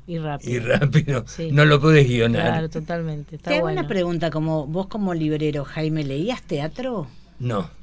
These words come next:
Speaker 3: Mira vos, vos sabés que ahora estoy recordando, yo leía mucho teatro, eh, ul-, en los últimos años no vengo leyendo teatro, pero me encantaba.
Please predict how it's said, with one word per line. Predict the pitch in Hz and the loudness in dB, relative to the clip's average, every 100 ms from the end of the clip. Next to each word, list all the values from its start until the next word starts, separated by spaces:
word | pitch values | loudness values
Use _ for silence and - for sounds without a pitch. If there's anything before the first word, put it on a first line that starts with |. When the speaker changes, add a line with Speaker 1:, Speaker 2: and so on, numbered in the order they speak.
| - - - - | -20 -20 -20 -10
Speaker 3:
Mira | 165 269 | -8 -6
vos, | 262 123 120 - - - | -8 -8 -10 -16 -20 -10
vos | 156 240 | -8 -4
sabés | 320 | -4
que | 285 196 | -2 -4
ahora | 151 180 | -2 -4
estoy | 202 190 | -4 -4
recordando, | 170 160 147 135 135 131 123 143 156 - - - - - | -4 -4 -6 -4 -4 -4 -4 -4 -6 -12 -18 -18 -18 -14
yo | - 202 | -6 -2
leía | 233 190 175 175 | 2 2 2 2
mucho | 107 131 185 233 - 135 | -2 -2 -2 -2 -2 -4
teatro, | 139 131 120 120 117 120 - - - - | -4 -4 -4 -8 -8 -10 -12 -20 -20 -16
eh, | 135 127 123 117 117 98 - - - - - - | -8 -4 -4 -4 -6 -8 -14 -20 -20 -20 -20 -4
ul-, | 175 180 | 2 2
en | 160 165 | 2 0
los | 151 202 | 0 0
últimos | 202 202 185 | 0 0 0
años | 202 254 160 | 0 0 0
no | 156 143 | 0 2
vengo | 170 190 151 | 2 4 4
leyendo | 135 127 147 143 135 | 2 0 0 0 -2
teatro, | 139 131 - 151 170 | -2 -4 0 0 0
pero | - 135 | -2 -4
me | 131 | -2
encantaba. | 127 123 131 127 151 135 123 120 | -4 -4 -6 -2 -2 0 -2 -6